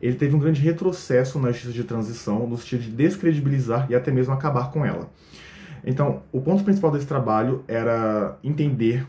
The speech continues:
como que a desvalorização da justiça de transição serviria para levar o Brasil a um retrocesso democrático. A metodologia desse trabalho se baseou numa revisão de literatura bibliográfica, na qual analisei os quatro principais eixos da justiça de transição,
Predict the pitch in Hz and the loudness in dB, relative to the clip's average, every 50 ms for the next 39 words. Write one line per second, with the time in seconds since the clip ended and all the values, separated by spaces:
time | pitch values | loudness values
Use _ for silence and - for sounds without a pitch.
0 | - - - 160 190 208 233 220 - 190 165 143 131 160 190 202 208 196 190 180 | -10 -2 2 4 4 4 4 4 2 0 0 2 2 2 2 4 2 2 2 2
1 | 170 143 147 143 139 - - 113 107 120 110 117 117 117 113 - - - 131 131 | 0 0 -2 -2 -4 -6 -6 -6 -4 -2 0 0 0 0 -2 -6 -8 -8 -8 -6
2 | - 120 117 113 113 110 - 107 104 104 - - - 131 131 139 143 117 117 123 | -4 -6 -6 -4 -6 -8 -4 -2 -2 -2 -2 0 0 2 2 4 2 2 2 2
3 | 123 - - 120 120 117 117 117 113 123 123 123 120 127 123 120 123 113 110 120 | 2 2 0 0 0 2 2 2 2 0 0 0 0 0 2 2 0 0 0 -2
4 | 123 - 120 113 110 101 123 135 139 - 143 131 135 131 120 - 123 131 135 135 | -4 -4 -4 -4 -4 -2 -2 -2 -2 -2 -2 -2 -2 -2 -2 -2 0 0 0 0
5 | 135 - - - - - - - _ _ _ - _ _ _ _ _ - - - | -2 -4 -8 -10 -16 -20 -20 -20 _ _ _ -20 _ _ _ _ _ -20 -20 -20
6 | - _ _ _ _ - 123 123 123 123 131 156 175 196 190 196 190 170 156 165 | -20 _ _ _ _ -2 0 2 2 4 4 2 2 4 4 4 4 4 4 2
7 | 143 139 131 - - 113 101 101 113 117 113 101 98 - - - 113 110 110 110 | 2 0 -4 -4 -4 -2 -2 0 0 2 0 0 -2 -4 -8 -6 -2 -2 0 0
8 | 110 113 113 110 110 113 117 110 110 117 113 113 113 123 139 139 139 135 139 131 | 0 0 0 0 0 0 0 -2 -2 -2 -4 -2 0 0 0 0 0 0 0 0
9 | 120 113 - 123 110 104 107 101 101 101 98 92 90 90 98 - - 131 120 120 | -2 -2 -2 -2 0 2 2 4 4 4 2 2 0 -2 -4 -4 -6 -8 -6 -4
10 | 120 117 113 - 120 117 117 117 110 110 107 101 113 107 101 107 117 - - - | -4 -4 -2 0 0 0 2 0 0 0 0 0 0 0 -2 -2 -8 -10 -12 -6
11 | - 127 139 156 - 165 - 151 135 139 - - 127 131 135 135 - - - 120 | -2 -2 -2 -2 -2 -4 -6 -6 -6 -6 -6 -2 -2 0 0 -2 -4 -6 -6 -2
12 | 120 123 131 131 - 151 147 139 117 120 120 117 - 123 117 110 - 120 120 117 | -2 -2 -2 -2 -2 -4 -2 0 2 2 0 0 -4 -8 -10 -8 -4 -4 -4 -4
13 | 123 - - 107 87 67 - | -4 -6 -6 -6 -6 -6 -8